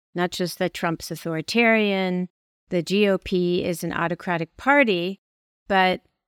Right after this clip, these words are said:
for someone who studies fascism, hearing sitting lawmakers or G O P luminaries, former governors, talk about incite violence and praise violence is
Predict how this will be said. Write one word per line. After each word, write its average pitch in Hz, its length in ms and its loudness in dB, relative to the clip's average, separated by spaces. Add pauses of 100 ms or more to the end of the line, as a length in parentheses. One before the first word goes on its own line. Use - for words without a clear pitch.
(300)
for - 180 -4
someone 262 280 4
who 226 80 2
studies 208 420 -2
fascism, 202 1000 0
hearing 240 640 2
sitting 254 640 2
lawmakers 180 800 0
or 160 360 -4 (420)
G 220 200 2
O 220 100 4
P 214 260 0
luminaries, 185 1160 0
former 185 380 -2
governors, 180 880 -2 (420)
talk 233 400 2
about 185 460 0 (580)
incite 226 480 2
violence 196 600 2
and 180 220 -4
praise 226 400 2
violence - 840 -6 (420)
is 190 680 0